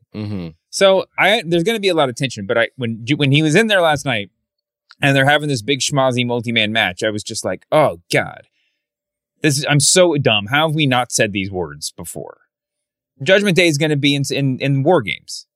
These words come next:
Speaker 2: at Survivor Series.
Speaker 1: Oh yeah, oh yeah, for sure.
Speaker 2: So that's J D McDonough's role, right? They need a four. Well, that would be four, assuming that Rhea Ripley doesn't get in the war, in the men's War Games match.
Speaker 1: Mm-hmm.
Speaker 2: Maybe they figure out a way to get a fifth, or they could just do a four on four.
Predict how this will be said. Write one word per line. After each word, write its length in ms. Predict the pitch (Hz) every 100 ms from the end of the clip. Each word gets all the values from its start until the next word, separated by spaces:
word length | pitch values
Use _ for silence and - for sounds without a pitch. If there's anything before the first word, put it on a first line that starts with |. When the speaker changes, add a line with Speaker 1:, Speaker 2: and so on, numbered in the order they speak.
| -
Speaker 2:
at 140 | 120
Survivor 340 | 143 147 117
Series. 200 | 85 - - -
Speaker 1:
Oh 320 | 403 440 466
yeah, 220 | 101 82 98 -
oh 160 | 151 147
yeah, 240 | 107 87 64
for 180 | - 104
sure. 360 | - 78 50 -
Speaker 2:
So 340 | - - - 196
that's 240 | 214 214
J 220 | 156 185 180
D 140 | 170
McDonough's 500 | 160 143 165 143 117
role, 240 | 190 139 95
right? 160 | 139
They 140 | 147 147
need 180 | 165
a 60 | 151
four. 280 | - 190 113
Well, 60 | 135
that 120 | 185
would 80 | 147
be 80 |
four, 540 | 110 - 185 110 101 -
assuming 400 | - 156 135 117
that 100 | 107
Rhea 180 | 127 117
Ripley 280 | 120 120
doesn't 320 | 110 113 107 101
get 160 | 107
in 120 | 107
the 80 | 107
war, 240 | 90 110 110
in 120 | 113
the 60 | 107
men's 240 | 120 107
War 180 | 131 139
Games 300 | 98 80 -
match. 340 | 71 73 95
Speaker 1:
Mm-hmm. 280 | 92 90 80
Speaker 2:
Maybe 300 | 107 170 202
they 140 | 165 139
figure 340 | 104 139 117
out 80 | 107
a 40 |
way 140 | 101 101
to 100 | 87
get 140 | 80
a 60 | 73
fifth, 400 | - 120 92 -
or 100 | 110
they 80 | 113
could 200 | 170 110
just 140 | 104
do 120 | 127
a 40 | 98
four 280 | - 135 107
on 140 | 87
four. 400 | - 127 73 -